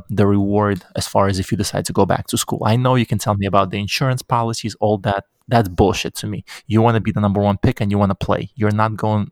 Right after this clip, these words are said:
back to Clemson saying, "Well, if I get a career-ending injury, at least I got a ten million dollar insurance policy." That's bullshit. The kid wants to play.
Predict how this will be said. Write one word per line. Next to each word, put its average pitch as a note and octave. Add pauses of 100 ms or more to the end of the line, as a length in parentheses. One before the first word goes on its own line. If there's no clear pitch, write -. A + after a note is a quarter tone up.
(140)
back G2+
to -
Clemson A2+
saying, G#2+
"Well, F#3
if -
I A#2
get A2
a G#2+
career-ending G#2+
injury, A#2
at G2
least G#2+
I G#2
got G2
a F#2+
ten G#2
million G2
dollar G2+
insurance -
policy." -
That's G#2
bullshit. -
The -
kid A#2
wants A2
to -
play. C#3